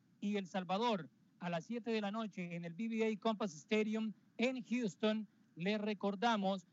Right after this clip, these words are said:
que usted puede comprar sus boletos en los lugares de costumbre. Además, atención a esto,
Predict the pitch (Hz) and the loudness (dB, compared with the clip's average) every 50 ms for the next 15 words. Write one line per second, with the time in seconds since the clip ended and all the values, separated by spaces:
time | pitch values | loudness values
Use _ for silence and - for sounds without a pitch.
0 | _ _ - 190 156 - 208 185 - 220 220 220 202 196 185 160 185 208 208 202 | _ _ -10 -8 -6 -4 -4 -2 0 0 2 2 0 -2 -4 -2 0 0 -2 -2
1 | - 226 226 202 220 214 220 202 - - 214 208 185 - _ _ _ _ _ - | -2 -4 0 2 2 2 2 0 0 0 0 0 0 -4 _ _ _ _ _ -4
2 | 214 240 269 269 262 247 202 190 180 175 202 220 220 202 220 202 - 190 165 - | -2 -2 -2 -2 0 0 0 0 2 2 0 0 0 -2 -4 -4 -4 -4 -4 -2
3 | 269 269 240 202 180 180 - _ - 240 247 269 269 254 240 240 262 247 220 185 | -2 0 0 0 -2 -4 -6 _ -4 -2 0 0 0 0 -2 0 0 0 0 -2
4 | - _ _ - 185 180 - - 170 165 160 - 196 226 240 240 226 214 226 226 | -4 _ _ -6 -4 -4 -4 -6 -8 -8 -6 -4 -2 -2 0 0 0 0 0 0
5 | 208 - - - 185 175 147 | 0 -2 -2 -2 0 0 0